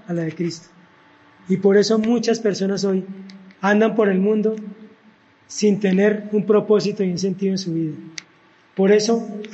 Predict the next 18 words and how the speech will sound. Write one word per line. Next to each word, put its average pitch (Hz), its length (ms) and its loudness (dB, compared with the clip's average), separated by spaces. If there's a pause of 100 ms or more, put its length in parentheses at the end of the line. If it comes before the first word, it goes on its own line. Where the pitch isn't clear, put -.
(340)
le 190 120 0
llaman 214 480 0
a 196 120 -2
todas 202 160 2
las 208 160 2
cosas 196 500 -2 (920)
que 196 120 2
nosotros 202 360 4
vemos 220 240 0
que 208 80 -2
están 196 240 -2
mal, 240 180 -2 (1400)
para 175 160 0
ellos 190 160 0
creen 196 200 0
que 202 60 0
están 185 240 -2
bien. 156 240 -2